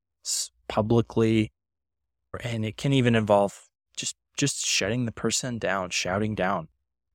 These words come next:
And it's an effective way to punish this non-, I don't know if it is effective, but it definitely trying to punish non-compliant speech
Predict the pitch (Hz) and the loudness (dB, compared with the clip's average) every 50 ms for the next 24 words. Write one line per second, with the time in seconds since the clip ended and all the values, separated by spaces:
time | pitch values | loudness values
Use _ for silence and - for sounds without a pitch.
0 | _ - 143 147 156 160 160 170 165 - - - 180 180 170 - - 143 139 147 | _ 0 2 2 4 4 4 2 2 0 0 2 2 2 2 0 0 -2 -2 -2
1 | - - 185 180 - _ - 127 123 123 - - _ _ - - - 147 156 143 | 2 2 2 2 2 _ -4 -4 -4 -4 -4 -10 _ _ -8 0 2 2 4 4
2 | 127 - - 120 110 - - 113 101 104 107 110 104 - - - - - - - | 2 0 0 0 -2 -2 -2 -2 -2 -2 -2 -6 -8 -12 -16 -20 -14 -12 -12 -12
3 | - - _ _ _ _ _ _ _ _ _ - - 160 170 175 165 - 170 180 | -14 -18 _ _ _ _ _ _ _ _ _ -14 -8 -6 -6 -6 -4 -2 0 0
4 | 185 143 101 - - - - - - - _ _ _ _ _ _ _ _ _ _ | 0 0 -2 -8 -10 -12 -12 -12 -20 -20 _ _ _ _ _ _ _ _ _ _
5 | _ _ _ _ _ _ _ - 131 139 127 - 160 156 - 196 185 180 - - | _ _ _ _ _ _ _ -2 0 0 4 4 2 2 2 0 -2 -2 -2 -4
6 | - - - 127 117 113 113 113 113 110 104 104 104 107 107 - - - - - | -6 -4 0 2 2 2 2 0 -2 -4 -8 -10 -12 -14 -18 -16 -16 -14 -10 -10
7 | 92 90 87 85 _ _ _ _ _ _ _ _ _ _ _ _ _ - - - | -10 -10 -10 -12 _ _ _ _ _ _ _ _ _ _ _ _ _ -16 -12 -6
8 | - 175 196 160 92 - - - 104 95 95 101 101 110 - - 110 110 - - | -4 -2 -2 -2 -2 -2 -4 -4 -2 -2 -2 -2 -2 -4 -6 -8 -8 -8 -6 -8
9 | 90 92 - - - - - 147 147 - - - - - | -8 -8 -6 -6 -6 -2 0 0 0 0 -2 -6 -6 -6